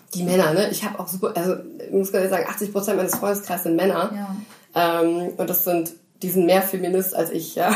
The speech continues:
Speaker 1: <laughs> So. Und, ähm, aber es gibt natürlich immer noch diese, diese, diese klassischen Männer, die halt dieses Rollenbild da irgendwie in ihren Köpfen haben. Und, ähm, Erziehung macht, glaub ich, auch sehr viel aus.
Speaker 2: Auf jeden Fall, doch.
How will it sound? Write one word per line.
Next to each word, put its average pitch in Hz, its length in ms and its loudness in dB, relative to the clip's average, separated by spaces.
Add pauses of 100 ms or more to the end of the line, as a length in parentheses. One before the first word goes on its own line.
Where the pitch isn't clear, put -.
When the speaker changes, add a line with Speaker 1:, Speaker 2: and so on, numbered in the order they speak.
(100)
Speaker 1:
<laughs> 330 100 8
So. - 100 4 (800)
Und, 180 320 2
ähm, 170 440 2 (600)
aber 160 160 0
es - 80 0
gibt 202 160 0
natürlich 185 300 -2
immer 175 160 0
noch 175 140 -2
diese, 170 220 -12
diese, 165 260 -12
diese 160 260 -10
klassischen 160 760 -4 (540)
Männer, 175 280 4
die 165 120 -4
halt 165 120 -4
dieses 160 280 -6
Rollenbild 160 540 0
da 156 220 -4
irgendwie 160 260 -4
in 165 80 -2
ihren 160 160 -2
Köpfen 165 340 -8
haben. 170 220 -8
Und, 160 360 -8
ähm, 160 300 -10 (240)
Erziehung 190 480 4
macht, 180 180 -6
glaub 160 140 -4
ich, - 120 -12
auch - 80 -12
sehr - 160 -12
viel - 160 -12
aus. - 280 -14 (300)
Speaker 2:
Auf 208 160 -8
jeden 185 140 -2
Fall, 156 300 -6 (220)
doch. 185 160 -4